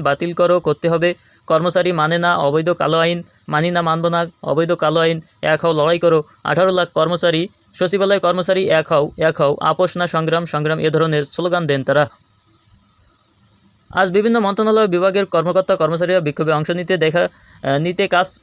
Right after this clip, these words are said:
ফেলে নিচে নেমে আসেন। অংশগ্রহণকারীদের সংখ্যা ক্রমেই বাড়ছিল। পরে দুপুর বারোটার দিকে বিক্ষোভরত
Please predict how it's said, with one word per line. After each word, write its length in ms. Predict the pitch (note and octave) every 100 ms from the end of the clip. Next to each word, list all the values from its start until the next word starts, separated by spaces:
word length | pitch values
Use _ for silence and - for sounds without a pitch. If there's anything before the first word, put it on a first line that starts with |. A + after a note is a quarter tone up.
| _ -
ফেলে 240 | F#3+ G3
নিচে 320 | E3 D3+ E3
নেমে 200 | D#3 C3+
আসেন। 300 | C#3+ C#3+ F#3+ G3 - -
অংশগ্রহণকারীদের 760 | E3+ G3 G3+ G3 G3 G3 G#3 G3+ _
সংখ্যা 280 | - E3 F3
ক্রমেই 340 | E3+ E3+ G3 G3
বাড়ছিল। 420 | D3+ - E3+ C3 - -
পরে 180 | D3 D3+
দুপুর 260 | E3 F3
বারোটার 340 | D#3 E3 F#3+ F#3+
দিকে 180 | G3+
বিক্ষোভরত 440 | F#3+ D#3 F3 E3+